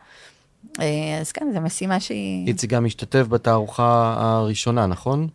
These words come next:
Speaker 1: כן, איציק הש-, השתתף בתערוכה הראשונה.
Speaker 2: לפני
Speaker 1: אה,
Speaker 2: המקרה.
Speaker 1: לפני המקרה,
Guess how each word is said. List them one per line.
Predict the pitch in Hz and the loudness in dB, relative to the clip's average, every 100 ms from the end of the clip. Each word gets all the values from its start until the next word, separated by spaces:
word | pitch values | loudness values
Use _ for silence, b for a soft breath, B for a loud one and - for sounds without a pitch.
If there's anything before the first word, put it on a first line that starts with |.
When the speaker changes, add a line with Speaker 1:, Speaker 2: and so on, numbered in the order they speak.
| _ - | _ -4
Speaker 1:
כן, | 180 156 147 - | -2 -2 -6 -8
איציק | 180 - | -6 -6
הש-, | 175 - - | -8 -10 -10
השתתף | 165 - 170 160 | -10 -6 -4 -4
בתערוכה | 170 160 156 160 190 | -2 0 0 0 0
הראשונה. | 160 156 - 151 139 214 - _ b b b b b - | 0 -2 -4 -4 -2 -4 -6 _ b b b b b -8
Speaker 2:
לפני | - - 135 | -4 2 4
Speaker 1:
אה, | |
Speaker 2:
המקרה. | 117 101 - | 4 2 2
Speaker 1:
לפני | 160 | 2
המקרה, | 156 170 220 | 2 -2 0